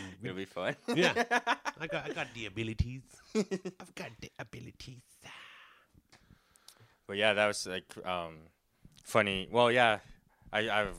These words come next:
Speaker 2: I wish I did get it out sooner because Shy wanted to,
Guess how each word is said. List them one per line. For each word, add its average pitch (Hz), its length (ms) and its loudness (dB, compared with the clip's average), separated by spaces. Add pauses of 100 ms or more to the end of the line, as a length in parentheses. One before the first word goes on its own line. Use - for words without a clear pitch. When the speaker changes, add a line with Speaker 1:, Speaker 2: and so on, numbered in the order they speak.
Speaker 2:
I 95 140 -2
wish 95 240 -6
I 98 80 -4
did 110 300 -6
get 98 160 -2
it 92 180 -4
out 87 240 -4
sooner 92 380 -6
because 90 340 -8
Shy 95 320 0
wanted 92 400 -6
to, 80 400 -8